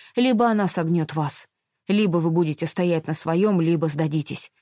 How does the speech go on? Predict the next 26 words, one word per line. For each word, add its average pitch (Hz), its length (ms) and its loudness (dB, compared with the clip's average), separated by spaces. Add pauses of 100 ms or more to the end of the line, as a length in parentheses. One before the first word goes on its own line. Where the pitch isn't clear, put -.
(200)
Третьего 185 480 0
не 175 180 2
дано, 165 360 0
друзья 143 340 -4
мои. 135 300 -8 (920)
Ещё 170 400 -2
одна 147 220 -4
фраза, 180 400 -2 (420)
рассчитанная 180 640 0
на 165 160 0
аплодисменты. 156 760 -4 (560)
У 196 60 0
Маркуса 233 500 0
и 202 160 -2
Энджи 202 420 0
сияли 165 460 0
глаза. 147 420 -4 (540)
Этот 233 260 -2
старик 233 460 0
явно 185 400 2
умел 160 260 2
читать 165 400 -2
проповеди 151 540 0
своей 151 340 -2
пастве. - 480 -8 (500)
Похоже, 196 580 0